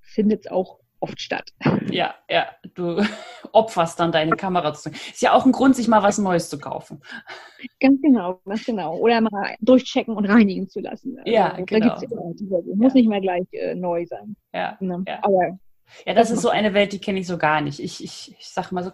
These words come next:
Speaker 2: "Dana, komm her <laughs> und mach
Speaker 1: Ja,
Speaker 2: Fotos.
Speaker 1: genau.
Speaker 2: Bitte, bitte schick mir einfach die Fotos. Ich weiß nicht, was für ein Objektiv, was für eine Kamera. Sie sieht groß aus. Es ist eine große Kamera, das weiß ich." <laughs>
Speaker 1: Ja, mittlerweile auch was Neues sogar. Ich hab mich,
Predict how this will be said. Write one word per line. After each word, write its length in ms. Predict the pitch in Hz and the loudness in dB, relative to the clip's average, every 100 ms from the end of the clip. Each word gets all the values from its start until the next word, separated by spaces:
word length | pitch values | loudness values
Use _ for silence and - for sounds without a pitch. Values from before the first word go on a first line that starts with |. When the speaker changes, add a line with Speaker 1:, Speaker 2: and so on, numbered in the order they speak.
| - | -4
Speaker 2:
"Dana, 300 | 185 208 196 | -2 -2 -4
komm 200 | - 190 | -6 -4
her 340 | 196 202 220 - | 0 0 0 -6
<laughs> 520 | - - - - - | -16 -16 -16 -8 4
und 120 | 294 | 6
mach 140 | 208 330 | 8 6
Speaker 1:
Ja, 100 | 311 | 6
Speaker 2:
Fotos. 360 | 233 294 208 | 6 6 4
Speaker 1:
genau. 100 | 262 302 - 440 | 2 -2 0 2
Speaker 2:
Bitte, 240 | 247 294 - - | 4 2 0 -4
bitte 140 | 240 277 | 0 2
schick 200 | 339 311 | 4 4
mir 100 | 233 | 6
einfach 220 | 247 294 | 6 4
die 100 | 262 | 4
Fotos. 300 | 294 262 - | 2 0 -2
Ich 140 | 226 214 | 0 4
weiß 240 | 233 240 | 4 6
nicht, 220 | 247 226 | 0 2
was 180 | 214 220 | 0 0
für 60 | 262 | -2
ein 80 | |
Objektiv, 560 | 247 240 240 - 214 208 | -2 -4 -4 -2 -2 2
was 160 | 220 226 | 2 2
für 60 | |
eine 120 | 254 233 | -2 2
Kamera. 560 | 220 202 196 185 180 - - | 2 4 4 4 4 0 -6
Sie 240 | 220 294 | 4 6
sieht 220 | 277 285 | 8 6
groß 300 | 214 196 - | 6 4 4
aus. 340 | - 143 143 - | 2 -2 -4 -6
Es 80 | 208 | -6
ist 120 | 220 | -4
eine 140 | 226 220 | -2 0
große 400 | 170 196 208 170 | 4 4 4 0
Kamera, 360 | 147 139 - | -2 0 -2
das 180 | 170 180 | -2 -2
weiß 260 | - - - | -4 -6 -14
ich." 120 | - - _ _ - | -18 -20 _ _ 6
<laughs> 240 | 339 349 _ _ - | 6 4 _ _ -6
Speaker 1:
Ja, 80 | - 294 | -2 0
mittlerweile 460 | 330 285 269 269 269 | 2 2 4 4 4
auch 100 | 269 - | 0 -2
was 180 | 226 214 | -6 -2
Neues 320 | 214 196 185 | 2 2 0
sogar. 340 | 185 170 185 233 240 | -2 -4 -4 -4 -6
Ich 140 | - - | -10 -12
hab 120 | 226 | -6
mich, 160 | 208 | -6